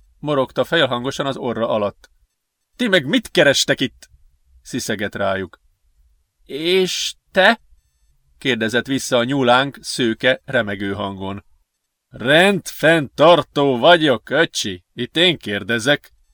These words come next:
keménykedett Troy, és a hatás kedvéért igyekezett kidülleszteni beesett mellkasát az emblémás Jackiben.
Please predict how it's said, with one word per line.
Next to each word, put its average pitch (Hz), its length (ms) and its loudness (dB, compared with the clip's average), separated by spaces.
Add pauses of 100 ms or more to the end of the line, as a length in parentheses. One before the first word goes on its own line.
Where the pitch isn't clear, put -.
(440)
keménykedett 113 600 -4
Troy, 135 300 0 (320)
és - 160 -8
a 160 40 2
hatás 170 300 4
kedvéért 139 400 -2
igyekezett 139 460 -2
kidülleszteni 113 760 -2
beesett 107 480 -2
mellkasát 120 760 -4
az 127 180 -8
emblémás 110 580 -6
Jackiben. 98 520 -8